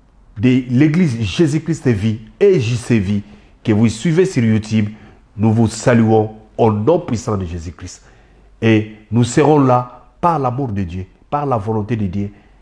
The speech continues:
Chaque jour que l'Éternel nous donnera le souffle de vie, vous apportez quelque chose de la part de Dieu, afin que cela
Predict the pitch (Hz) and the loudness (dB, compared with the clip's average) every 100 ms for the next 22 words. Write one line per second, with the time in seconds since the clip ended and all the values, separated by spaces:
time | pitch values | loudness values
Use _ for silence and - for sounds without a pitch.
0 | _ _ _ - 170 156 165 - 139 127 | _ _ _ -4 -4 -2 -6 -2 -2 0
1 | 139 147 131 120 117 131 113 107 165 120 | 0 0 0 0 2 2 0 0 -2 0
2 | 98 95 101 104 - - _ _ _ _ | -2 -2 -4 -8 -16 -20 _ _ _ _
3 | 98 104 98 104 - 143 117 120 117 - | -2 0 2 -2 2 0 2 -2 -2 -4
4 | - _ _ - 170 - 139 - 151 127 | -18 _ _ -2 -2 0 -2 0 0 0
5 | 85 - - _ _ _ 107 107 107 - | -2 -10 -20 _ _ _ -2 2 2 0
6 | 160 127 101 85 95 95 - _ _ _ | 0 0 -2 -4 -4 -6 -10 _ _ _
7 | _ _ - 107 98 123 120 110 110 110 | _ _ -6 -4 0 0 0 -2 0 2
8 | 113 - - | 0 -4 -18